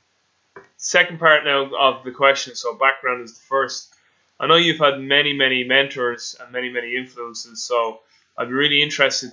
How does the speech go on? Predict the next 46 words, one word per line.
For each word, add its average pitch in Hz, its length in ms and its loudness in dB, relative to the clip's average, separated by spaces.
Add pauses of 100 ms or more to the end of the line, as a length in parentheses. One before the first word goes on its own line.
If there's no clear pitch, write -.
for 127 120 -6
you 120 180 -2
to 113 240 0
delve 127 360 0
into 120 180 -12
that 120 300 2 (220)
and, 113 160 -8
uh, 113 80 -4
you 113 180 -4
know, 110 60 -12
who, 139 200 -16
who's 139 260 -12
really 135 220 -4
shaped, 131 480 0 (640)
uh, 117 300 0 (520)
you 127 140 -4
know, 113 260 -4
Doctor - 280 -2
Perry 120 360 2
to, 117 300 -14
to 123 160 -18
who 127 100 -8
he 120 140 -4
is 113 160 -10
today. 117 220 0
I 117 80 -2
know 120 300 0
Gray's 123 440 0
been 123 160 -14
a 117 40 -14
huge 120 220 -10
influence, 117 400 -18
but - 120 -20
you've - 100 -20
had 120 180 -2
many 113 200 -4
other 123 280 -2
great 113 240 -4
mentors. 113 400 -10
So 113 240 -8 (340)
who 160 140 -2
would 175 140 -6
you 156 60 -8
say 156 300 6
both 139 280 2
professionally 139 720 -2